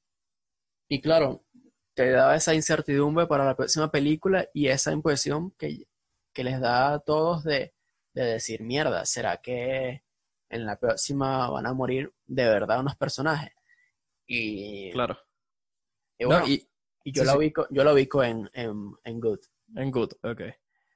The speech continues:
Speaker 2: Sa-, ¿sabes qué es otra cosa? Que yo siento que, además, en esta película de Infinity War,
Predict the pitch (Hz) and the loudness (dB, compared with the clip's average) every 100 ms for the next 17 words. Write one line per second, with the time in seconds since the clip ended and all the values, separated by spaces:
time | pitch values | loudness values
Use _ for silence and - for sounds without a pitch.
0 | _ _ _ _ 135 131 - 139 - 143 | _ _ _ _ -10 -4 0 2 2 2
1 | 156 185 190 185 185 180 131 123 95 131 | 2 2 2 2 2 2 2 0 -2 0
2 | 131 - 151 156 170 175 131 - - - | 0 2 2 2 2 4 4 2 -14 -20
3 | - 131 131 127 127 156 151 160 180 170 | -2 2 4 4 4 4 2 2 2 2
4 | 135 117 151 156 139 131 131 123 120 123 | 0 2 4 6 6 4 -2 0 2 4
5 | 123 | 4